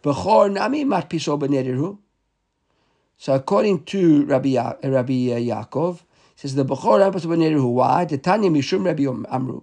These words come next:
'cause of Rabbi Binayin and Nolad Bechor Betoch Veto Shem Mitzvah Lahakdisho Shneimar requires pasuk over here Hazachar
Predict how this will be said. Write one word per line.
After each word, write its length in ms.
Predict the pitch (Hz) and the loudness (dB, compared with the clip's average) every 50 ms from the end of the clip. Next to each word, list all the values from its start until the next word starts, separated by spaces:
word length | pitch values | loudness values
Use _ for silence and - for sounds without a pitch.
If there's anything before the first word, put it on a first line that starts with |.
| _ _ | _ _
'cause 140 | - 143 135 | -8 -4 -4
of 140 | 127 120 | -2 -2
Rabbi 240 | 127 123 120 120 135 | -2 -4 -4 -4 -4
Binayin 340 | 131 143 165 214 220 202 185 | -2 0 2 2 4 4 4
and 80 | 170 165 | 2 2
Nolad 340 | 156 147 151 160 156 147 | 2 2 4 2 2 2
Bechor 300 | - 139 - 135 147 151 | -2 -4 -2 -2 0 0
Betoch 320 | 156 151 139 165 151 - - | 0 -2 -2 -4 -4 -4 -4
Veto 680 | 139 143 139 - 160 147 147 143 143 143 147 160 160 - _ - - - _ | -4 -6 -4 -4 -2 -2 -2 -2 -2 -2 -4 -4 -8 -10 _ -20 -20 -20 _
Shem 240 | - - 170 151 156 | -6 -2 0 2 2
Mitzvah 320 | 156 147 147 - 147 151 | 2 0 0 -2 -2 0
Lahakdisho 1200 | 156 139 147 147 143 127 147 143 - - 180 190 202 190 165 143 139 147 151 156 156 143 143 139 _ _ _ _ - | 2 2 0 0 -2 -2 -2 -2 0 2 2 4 4 4 2 2 0 -2 -4 -4 -6 -8 -10 -12 _ _ _ _ -16
Shneimar 680 | - - - 151 147 147 147 175 208 208 202 185 165 | -10 -4 -2 0 2 2 2 2 2 2 2 0 0
requires 360 | 160 156 156 - 170 143 139 | 0 -2 -2 -2 -4 -4 -4
pasuk 260 | - - 151 147 156 143 | -4 -8 -8 -6 -6 -8
over 160 | 147 147 147 | -6 -4 -4
here 580 | 143 170 208 - 190 175 170 170 170 170 165 160 - _ - _ _ _ _ _ - | -2 -2 0 0 0 0 0 -2 -2 -4 -6 -10 -16 _ -20 _ _ _ _ _ -4
Hazachar 920 | 135 156 151 131 147 147 135 - - - 185 214 214 196 196 202 196 | -2 -2 -2 0 0 0 0 0 -2 -2 0 4 4 4 4 2 0